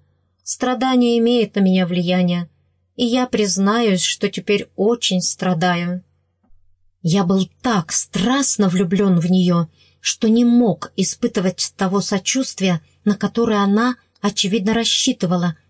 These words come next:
говоря эти слова. Мужчина может уважать совестливость женщины,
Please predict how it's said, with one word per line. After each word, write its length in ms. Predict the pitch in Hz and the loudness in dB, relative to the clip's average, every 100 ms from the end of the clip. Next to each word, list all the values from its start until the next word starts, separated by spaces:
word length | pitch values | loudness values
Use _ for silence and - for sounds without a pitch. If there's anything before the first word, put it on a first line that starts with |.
| - | -4
говоря 360 | 180 190 185 180 | 0 2 2 0
эти 140 | - | -2
слова. 500 | 185 190 185 185 165 _ _ _ _ _ _ - | -4 -4 -2 -2 -4 _ _ _ _ _ _ 0
Мужчина 600 | 180 180 - 226 240 226 | 2 2 0 2 2 4
может 680 | 202 202 226 247 208 - - | 4 4 4 2 0 -4 -4
уважать 640 | 190 185 160 170 202 214 | 0 2 0 0 0 -2
совестливость 1200 | - - 233 247 185 156 - 180 175 175 - - | -6 -4 0 0 2 -2 0 0 0 -2 -4 -4
женщины, 760 | 160 180 180 160 - 175 170 | -2 0 2 0 0 0 -2